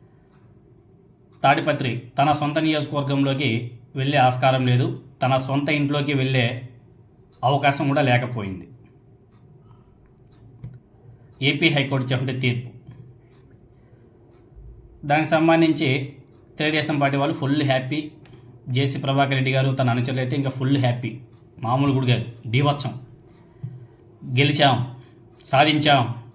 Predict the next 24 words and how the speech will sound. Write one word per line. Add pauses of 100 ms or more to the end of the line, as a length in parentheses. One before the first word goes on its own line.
(580)
గెలిచాం,
సాధించాం,
పెద్దారెడ్డిని (400)
నియోజకవర్గంలోకి
అడుగు
పెట్టని
కూడా
చేస్తామని"
చెప్పేసి (300)
ఇంకా (160)
గట్టి
గట్టిగా
మాట్లాడే (540)
నాయకులు
కూడా
చాలామంది
ఉన్నారు. (460)
తెలుగుదేశం
పార్టీ
వాళ్ళు
అయితే
ఫుల్
హ్యాపీగా
ఉన్నారు.